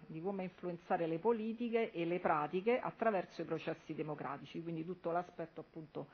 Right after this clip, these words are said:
comportamentale, di pratica vera e propria. Eh, si tratta di un insegnamento che è, ehm, è, eh, viene esercitato, viene svolto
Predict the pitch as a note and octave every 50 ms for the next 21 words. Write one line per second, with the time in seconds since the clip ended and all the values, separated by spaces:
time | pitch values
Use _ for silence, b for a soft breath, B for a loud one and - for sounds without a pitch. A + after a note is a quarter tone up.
0 | B B B B B B B _ - F#3 F3 E3 - F3 E3+ - - D#3 D#3+ D#3
1 | D#3+ E3 - - E3 D#3 C#3+ D3 D3 D#3+ D#3+ D#3+ E3+ F3 - E3+ D#3+ D3 D3 D3
2 | - E3 D3+ D#3 D#3 D3+ D3+ D3+ D3 - - D3 C#3+ A#2+ - - - - - _
3 | _ _ _ _ _ _ _ _ _ _ _ _ _ _ _ _ _ _ B B
4 | B B B B B B B B _ E3 F3+ F3 E3+ E3+ - - B3 A#3 - B3
5 | A3+ G3 - - F#3+ F3+ F3+ F3+ F#3 F3+ F3 - - F#3+ F3+ F3+ F3+ F#3 G3 G3
6 | F#3 E3+ D3+ - - D#3+ D#3 D3 - - - F#3 F3+ F3 E3+ E3+ E3 D#3+ D3+ -
7 | - - - D3+ D#3 D3+ D3+ D3+ D3 D3 C#3+ C#3+ C#3+ C#3 C#3 C#3 C3+ C#3 - -
8 | - - - - - - _ _ _ - - _ _ _ _ - D#3+ C#3+ D3 -
9 | - D#3 D#3 D3+ C#3+ C3+ D3+ E3 F3+ F#3 F3+ F3 F3+ - F#3+ F3+ - - - F#3+
10 | F3+ G3+ G3 F#3+ F3+ E3+ E3 E3+ E3+ F3 E3+ - D#3+ D#3+ F#3+ G3 G3 F#3 - -
11 | F3 E3+